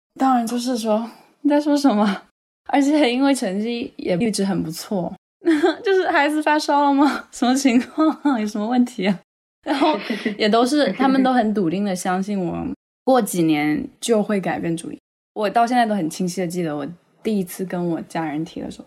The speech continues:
他们都是首先会觉得说，“哦，你是冲着光鲜亮丽，你是不是觉得当演员很轻松，赚大钱，然后又很闪光的那种自由？”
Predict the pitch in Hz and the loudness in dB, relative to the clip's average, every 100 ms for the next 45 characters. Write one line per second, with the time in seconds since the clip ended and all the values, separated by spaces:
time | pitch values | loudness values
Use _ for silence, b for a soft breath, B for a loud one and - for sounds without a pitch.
0 | 208 185 175 - 208 - 220 _ _ _ | -10 -6 -6 -8 -10 -12 -14 _ _ _
1 | - 208 202 320 381 285 196 190 196 185 | 0 0 4 2 4 2 0 0 0 2
2 | 175 165 160 165 185 214 - 262 214 175 | 2 0 0 -2 -2 -6 0 0 2 0
3 | 202 202 208 202 196 202 185 180 165 202 | 0 0 0 0 0 0 0 0 0 0
4 | 226 190 165 160 175 170 147 156 180 170 | -4 -2 -2 0 -2 -2 -2 -4 -4 -4
5 | - - 262 240 240 - 226 214 214 214 | -6 -2 2 2 2 0 2 4 2 0
6 | 214 214 220 208 190 170 175 165 175 190 | 0 0 0 0 -2 -2 -2 -2 -2 -2
7 | 196 202 175 - 165 151 160 165 165 160 | -2 -2 0 -2 -2 -4 -2 0 0 0
8 | 170 165 151 160 151 | -2 -2 -6 -8 -10